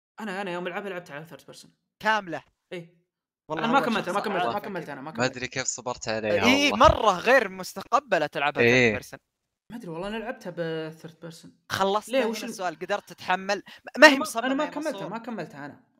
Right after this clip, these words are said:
Speaker 2: ما هي مصممة تلعبها كذا، لو تتقدم مهما تقدم. حتى، حتى فول أوت فيها ثيرد بيرسون، ما تلعب.
Speaker 1: ليه ما
Speaker 2: Unplayable
Speaker 1: تلعب؟
Speaker 2: حرفيا.
Speaker 1: شلون unplayable؟ أنا والله شوف،
Speaker 2: تحسها ما هي مصممة
Speaker 1: ما أدري، أنا
Speaker 2: عليها.
Speaker 1: شوف،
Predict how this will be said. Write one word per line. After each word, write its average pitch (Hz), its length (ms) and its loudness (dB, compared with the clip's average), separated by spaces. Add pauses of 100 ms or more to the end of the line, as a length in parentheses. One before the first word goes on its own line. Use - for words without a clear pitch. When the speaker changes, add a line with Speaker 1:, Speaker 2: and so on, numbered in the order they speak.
(240)
Speaker 2:
ما 208 60 -6
هي 220 80 -10
مصممة 190 500 -2
تلعبها 151 380 0
كذا، 147 240 -4
لو 147 80 -2
تتقدم 156 520 -2
مهما 165 220 -2
تقدم. 139 440 -6
حتى، - 520 4
حتى - 320 4
فول 180 260 6
أوت 160 260 6
فيها 147 260 -2
ثيرد 131 260 -6
بيرسون، 131 300 -8
ما 208 100 4
تلعب. 131 320 -4 (1000)
Speaker 1:
ليه 247 60 4
ما 269 80 -2
Speaker 2:
Unplayable 190 260 0
Speaker 1:
تلعب؟ 123 120 -14
Speaker 2:
حرفيا. 160 320 -12 (360)
Speaker 1:
شلون 214 140 -16
unplayable؟ - 340 -16
أنا 302 120 -2
والله 339 180 4
شوف، 254 100 4
Speaker 2:
تحسها 359 180 0
ما 381 60 -8
هي 381 60 -6
مصممة 381 340 -4
Speaker 1:
ما 370 100 0
أدري، 226 100 0
أنا 262 100 2
Speaker 2:
عليها. 294 160 -2
Speaker 1:
شوف، - 300 -8